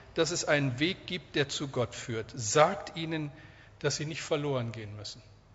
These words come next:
Wie gesagt, das wisst ihr alles. Deswegen möchte ich euch jetzt ein paar Fragen stellen. Die sind wirklich so simpel, dass man sich fragen muss, darf ich sie so stellen? Aber ich mach's mal sehr bewusst,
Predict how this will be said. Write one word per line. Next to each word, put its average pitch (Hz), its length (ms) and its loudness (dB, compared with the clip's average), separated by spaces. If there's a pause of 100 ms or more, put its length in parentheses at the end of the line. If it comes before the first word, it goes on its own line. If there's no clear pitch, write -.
(1500)
Wie 127 160 -6
gesagt, 127 520 -2
das - 160 -10
wisst - 220 -6
ihr 117 120 -8
alles. 101 320 -12 (1500)
Deswegen 196 260 0
möchte 208 220 2
ich 185 100 -4
euch 160 80 -2
jetzt 196 240 0
ein 180 140 -4
paar 175 180 2
Fragen 175 460 4
stellen. 143 420 0 (240)
Die 160 80 -2
sind 180 240 -4
wirklich 180 320 -2
so 180 200 -4
simpel, 147 440 0
dass 135 180 -2
man 135 120 -2
sich 135 120 -6
fragen 143 320 2
muss, 143 180 -6
darf 143 220 2
ich 127 120 -4
sie 123 100 -4
so 117 160 -4
stellen? 127 420 0 (720)
Aber 190 200 4
ich - 120 -4
mach's 214 280 4
mal 202 240 6
sehr 180 280 6
bewusst, 170 580 0